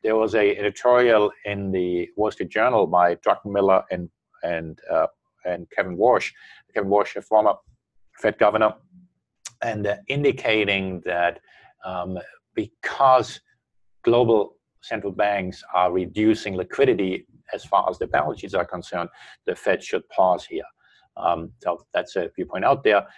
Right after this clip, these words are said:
Dollar has been moving higher. There's been increasing chatter about that maybe not continuing. Um, I'm not gonna give a prediction here. The only thing I'd like to mention is that,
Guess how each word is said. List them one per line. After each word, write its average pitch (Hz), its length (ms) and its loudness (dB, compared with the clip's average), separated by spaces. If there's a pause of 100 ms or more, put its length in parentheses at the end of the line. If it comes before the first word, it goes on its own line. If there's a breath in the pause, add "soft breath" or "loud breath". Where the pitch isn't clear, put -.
(280 loud breath)
Dollar 131 280 8
has 135 180 0
been 113 160 -2
moving 110 260 -2
higher. 104 640 2
There's 107 240 0
been 110 260 -8
increasing 139 500 0
chatter 117 380 2
about 95 380 2 (160)
that 101 280 0
maybe 101 320 -6
not 98 380 -4 (560)
continuing. 139 800 -2 (520 loud breath)
Um, 107 360 -2
I'm 117 100 -2
not 135 100 2
gonna 131 160 2
give 113 140 4
a 110 60 2
prediction 127 500 0
here. 110 180 4
The 107 80 4
only 117 140 2
thing 110 140 -4
I'd 104 160 -2
like 95 180 -4
to - 80 -14
mention 120 400 -2
is 101 300 0
that, 101 180 -2